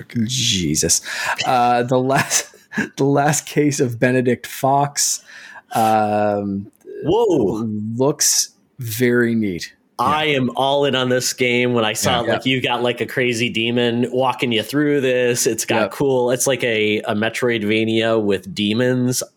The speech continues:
Speaker 3: And, you
Speaker 2: Mm-hmm.
Speaker 3: know, I am all in on
Speaker 2: I think
Speaker 3: this
Speaker 2: that's gonna
Speaker 3: game.
Speaker 2: be, like, the sleeper hit of this
Speaker 3: Yeah.
Speaker 2: E three presentation or possibly E three. Uh, As Dusk Falls, like, interactive rotoscoped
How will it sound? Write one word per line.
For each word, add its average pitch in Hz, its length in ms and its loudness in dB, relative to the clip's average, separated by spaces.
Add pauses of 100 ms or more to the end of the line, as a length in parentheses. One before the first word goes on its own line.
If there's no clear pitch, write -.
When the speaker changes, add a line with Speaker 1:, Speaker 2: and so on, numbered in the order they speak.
(180)
Speaker 3:
And, 104 120 -8 (140)
you 117 80 2
Speaker 2:
Mm-hmm. 120 80 0
Speaker 3:
know, 98 120 -4 (100)
I 120 260 2
am 101 160 -4
all 110 360 0
in 104 260 0
on 95 160 -4
Speaker 2:
I 131 80 2
think 160 180 0
Speaker 3:
this - 60 -2
Speaker 2:
that's 160 140 0
gonna 165 160 0
Speaker 3:
game. 147 60 -2
Speaker 2:
be, 143 120 0
like, 127 200 0
the 113 80 -4
sleeper 123 600 0
hit 117 380 -2 (100)
of 107 380 -2
this 101 200 0
Speaker 3:
Yeah. - 180 -2
Speaker 2:
E - 20 -4
three 95 460 -4
presentation 95 880 -2
or 95 420 4
possibly 95 520 0
E 87 60 -4
three. 82 240 -4 (400)
Uh, 113 300 2 (100)
As 139 280 2
Dusk 143 340 0
Falls, 139 800 0
like, 98 300 -2 (160)
interactive 165 1160 0 (600)
rotoscoped 135 1400 0